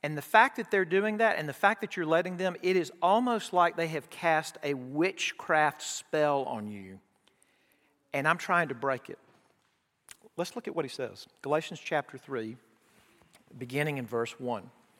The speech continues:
"O foolish Galatians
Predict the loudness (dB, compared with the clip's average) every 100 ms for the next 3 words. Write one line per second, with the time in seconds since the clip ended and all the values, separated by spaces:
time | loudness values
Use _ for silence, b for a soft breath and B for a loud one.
0 | _ _ _ _ _ _ _ _ _ _
1 | _ _ _ _ b b b b b b
2 | b b b b _ _ _ 0 4 4
3 | 0 0 4 6 6 4 -2 0 4 4
4 | 4 -6 -10 -10 -14